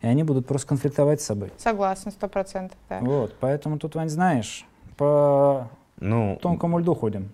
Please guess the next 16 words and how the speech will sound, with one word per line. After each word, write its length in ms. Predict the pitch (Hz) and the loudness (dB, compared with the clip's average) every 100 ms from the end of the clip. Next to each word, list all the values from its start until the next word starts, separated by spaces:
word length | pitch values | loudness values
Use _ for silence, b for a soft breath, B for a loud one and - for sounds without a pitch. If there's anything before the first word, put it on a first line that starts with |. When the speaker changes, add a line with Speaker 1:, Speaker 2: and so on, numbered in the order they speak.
| - | -6
Speaker 3:
ну, 420 | 117 139 143 120 | -2 0 0 -2
да, 360 | - 120 135 78 | -4 0 2 2
да, 300 | 87 101 - | 0 -2 -2
но, 320 | - 113 - - _ _ | -2 -2 -2 -8 _ _
а 100 | - | -8
с 80 | 92 | -4
другой 240 | 98 120 143 | -2 0 -2
стороны, 320 | - 110 107 | 0 0 0
если, 460 | 98 92 107 - | 0 0 -2 -2
например, 420 | 87 80 82 82 - | -8 -6 -6 -6 -8
в 80 | - | -12
команде 640 | - 87 82 76 73 71 b b b | -8 -4 -2 -4 -4 -6 b b b
есть 360 | 80 82 - - - | -4 -4 -6 -10 -2
пара 220 | 85 73 | 0 0
крутых 340 | 85 82 76 | -6 -8 -10
спецов 460 | - - - 80 | -12 -16 -6 -6